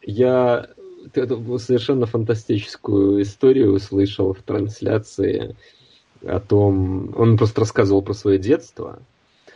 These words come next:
э, и его папа заставлял, э,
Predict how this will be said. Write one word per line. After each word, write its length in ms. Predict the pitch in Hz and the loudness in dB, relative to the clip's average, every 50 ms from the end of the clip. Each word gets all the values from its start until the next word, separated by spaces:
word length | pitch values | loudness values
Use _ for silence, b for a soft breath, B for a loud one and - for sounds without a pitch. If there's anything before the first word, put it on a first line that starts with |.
| b b b _ | b b b _
э, 880 | - 95 95 95 95 95 95 95 95 95 92 95 92 95 - - - - - | -6 -2 -2 0 0 0 0 -2 -2 -4 -4 -4 -6 -6 -8 -8 -6 -4 0
и 80 | 95 | 2
его 440 | 104 101 98 98 107 110 104 110 104 | 4 4 4 4 2 4 4 4 2
папа 880 | 104 - 135 127 120 113 - 107 98 98 95 95 95 98 95 95 95 95 90 | 2 0 0 0 0 0 -2 -2 -2 0 0 -2 -2 -4 -4 -4 -4 -4 -6
заставлял, 1500 | 90 101 98 - - _ 113 107 104 107 110 110 104 101 98 95 95 92 90 95 101 - - - - - - - - | -6 -6 -8 -8 -6 _ -4 -2 -2 -2 0 0 2 2 2 0 0 -2 -2 -2 -2 -4 -4 -6 -8 -6 -6 -6 -6
э, 20 | - | -6